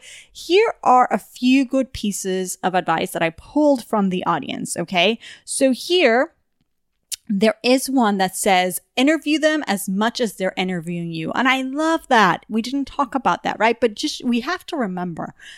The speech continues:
that we're also interviewing them, right? And the other thing that this, this, uh, person says is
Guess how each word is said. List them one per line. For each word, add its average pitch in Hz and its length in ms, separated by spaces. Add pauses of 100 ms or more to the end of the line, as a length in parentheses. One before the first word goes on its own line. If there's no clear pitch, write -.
(160)
that 226 280
we're 302 460
also 302 400
interviewing 185 640
them, - 240 (160)
right? 220 280 (460)
And 226 500 (160)
the 214 200
other 330 180
thing 285 220
that 220 160
this, - 400
this, 208 480 (100)
uh, 180 280
person 208 440
says 208 480
is - 260